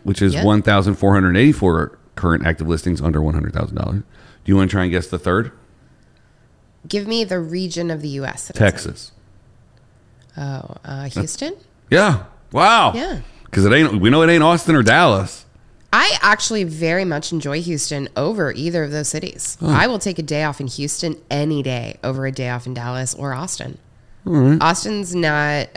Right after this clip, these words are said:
Speaker 2: Austin to me is very Nashville now. It's not what it used to be.
Speaker 1: Mm.
Speaker 2: It's not as fun, and you can't just walk into a cool restaurant. You have to wait in line, and it's just not great. And Dallas has just never really been that great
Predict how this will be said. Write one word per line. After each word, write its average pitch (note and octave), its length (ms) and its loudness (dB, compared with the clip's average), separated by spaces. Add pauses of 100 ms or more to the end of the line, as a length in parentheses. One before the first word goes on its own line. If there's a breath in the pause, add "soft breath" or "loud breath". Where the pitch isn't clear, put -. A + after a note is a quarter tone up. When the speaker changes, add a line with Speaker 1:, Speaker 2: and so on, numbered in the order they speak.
(380 loud breath)
Speaker 2:
Austin F#3 380 0
to - 100 -8
me F3 160 0
is D#3+ 160 0
very D#3 200 0
Nashville D#3+ 440 -2
now. E3 300 -2 (260)
It's - 280 -6
not C3+ 320 -2
what C#3+ 120 -4
it E3+ 80 -6
used E3+ 240 -6
to - 60 -10
be. D#3 160 -4
Speaker 1:
Mm. F#2 560 0 (140)
Speaker 2:
It's - 180 -10
not C#3 180 -2
as E3 120 -6
fun, D3+ 420 -4 (140)
and C3 360 -6
you C3 80 -10
can't C3+ 280 -8
just C#3 300 -8 (320 soft breath)
walk C#3 260 -4
into D#3+ 200 -4
a D3+ 40 -4
cool D#3 240 -4
restaurant. D#3 520 -6
You - 80 -14
have C3 100 -10
to B2+ 80 -12
wait C3 280 -6
in D3 180 -4
line, C#3+ 580 -6
and B2 300 -12 (320 soft breath)
it's E3+ 100 -10
just F3 140 -8
not C#3+ 140 -6
great. C#3+ 340 -4 (200)
And D#3 440 -4
Dallas A#3+ 300 -8
has C4+ 140 -8
just - 200 -10
never C#3+ 240 -6
really C#3 220 -12
been - 160 -18
that - 160 -18
great D#2+ 240 -18